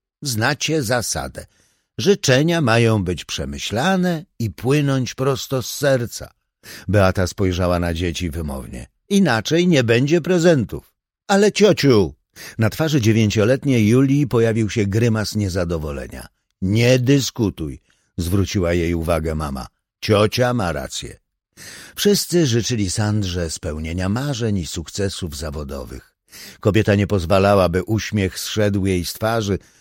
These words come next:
choć denerwowała się konfrontacją z ojcem. Wreszcie Wiktor Milton stanął przed córką i ułamał kawałek jej opłatka. „Dziecko, ja się po prostu o ciebie martwię.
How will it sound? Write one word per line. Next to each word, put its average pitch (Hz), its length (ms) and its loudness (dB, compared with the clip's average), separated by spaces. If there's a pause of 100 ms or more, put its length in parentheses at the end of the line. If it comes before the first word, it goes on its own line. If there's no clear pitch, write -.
(160)
choć 147 340 -6
denerwowała 117 840 -4
się 110 180 -6
konfrontacją 98 1000 -4
z 80 80 -6
ojcem. 87 460 -6 (760)
Wreszcie 135 600 4
Wiktor 101 420 2
Milton 120 520 2
stanął 98 480 0
przed 82 260 -8
córką 139 540 -2 (340)
i 175 220 -2
ułamał 131 500 2
kawałek 104 560 0
jej 90 200 0
opłatka. - 600 -10 (880)
„Dziecko, 90 580 -8 (720)
ja 90 240 0
się 90 220 -2
po 80 160 -8
prostu 92 520 -4
o 80 80 -4
ciebie 82 340 -4
martwię. 73 600 -12